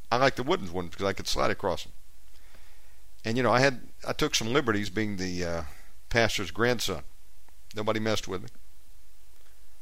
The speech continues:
I probably got away with more than others. But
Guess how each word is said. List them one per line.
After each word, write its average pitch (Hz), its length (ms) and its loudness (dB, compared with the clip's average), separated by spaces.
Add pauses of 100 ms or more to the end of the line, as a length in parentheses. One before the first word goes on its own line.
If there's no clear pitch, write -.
(680)
I - 40 -4
probably 113 220 4
got 110 140 6
away 110 160 4
with 98 120 0
more 104 220 2
than 95 140 0
others. - 380 -2 (1200)
But 107 380 4